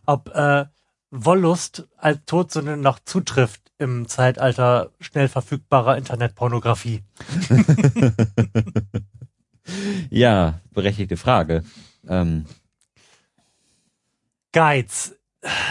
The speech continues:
Speaker 1: Ich bin ein bisschen geizig, aber nicht sehr. Also ich bilde mir tatsächlich ein, dass ich einfach nur ganz gut mit Geld umgehen kann.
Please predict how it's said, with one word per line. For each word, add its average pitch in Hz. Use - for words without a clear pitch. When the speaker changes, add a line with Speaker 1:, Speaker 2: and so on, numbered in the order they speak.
Speaker 1:
Ich -
bin 202
ein 175
bisschen 180
geizig, 160
aber 143
nicht 139
sehr. 131
Also 120
ich 127
bilde 160
mir 147
tatsächlich 139
ein, 143
dass 131
ich 113
einfach 135
nur 131
ganz 135
gut -
mit 123
Geld 131
umgehen 104
kann. 95